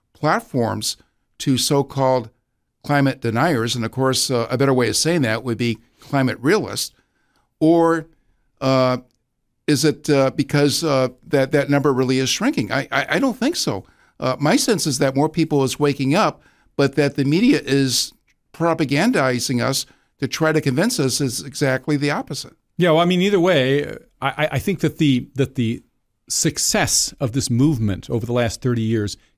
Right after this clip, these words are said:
Speaker 2: cannot be overstated nor underestimated,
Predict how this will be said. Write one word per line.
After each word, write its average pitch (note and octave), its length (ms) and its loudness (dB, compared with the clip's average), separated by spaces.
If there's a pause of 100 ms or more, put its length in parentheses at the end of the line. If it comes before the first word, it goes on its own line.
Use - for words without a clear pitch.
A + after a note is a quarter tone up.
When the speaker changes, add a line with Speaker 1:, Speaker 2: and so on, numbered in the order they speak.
(100)
Speaker 2:
cannot C#3+ 480 0
be G#2+ 260 0 (360)
overstated C#3+ 640 0
nor A#2+ 140 -2
underestimated, A2+ 800 -4